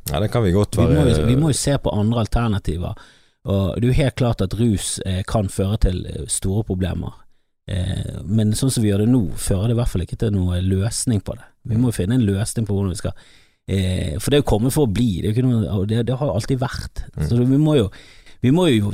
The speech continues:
Speaker 2: takle det på en annen måte. Og, og, eh, for eksempel, barn har jo i-, ikke noe godt av rus på noe som helst måte. Eh, og i oppveksten, når du er i utviklingsårene, så er det veldig skadelig med masse rusmidler.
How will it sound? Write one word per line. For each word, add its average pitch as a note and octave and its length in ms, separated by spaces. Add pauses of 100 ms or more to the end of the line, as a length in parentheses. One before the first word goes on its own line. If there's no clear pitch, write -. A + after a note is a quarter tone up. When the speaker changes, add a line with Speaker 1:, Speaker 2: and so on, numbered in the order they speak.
Speaker 2:
takle - 400
det A2+ 60
på G#2 80
en G2+ 80
annen A#2 160
måte. G2 320 (100)
Og, F#2+ 240 (400)
og, F#2 220 (100)
eh, G2 240
for - 160
eksempel, B2 400 (160)
barn G#2+ 440
har B2 120
jo D#2+ 80
i-, G#2+ 240
ikke C3 200
noe F#2+ 160
godt - 280
av E2+ 200 (120)
rus - 480
på G#2 120
noe G#2+ 160
som C3 120
helst - 200
måte. - 280 (460)
Eh, F#2 180
og G2+ 160
i - 40
oppveksten, - 560
når F2 120
du F#2+ 80
er G2+ 140
i A#2 180
utviklingsårene, F2 720
så A#2+ 80
er A#2+ 80
det G2+ 80
veldig A#2 240
skadelig F2+ 480
med E2+ 160
masse F#2 240
rusmidler. D#2+ 560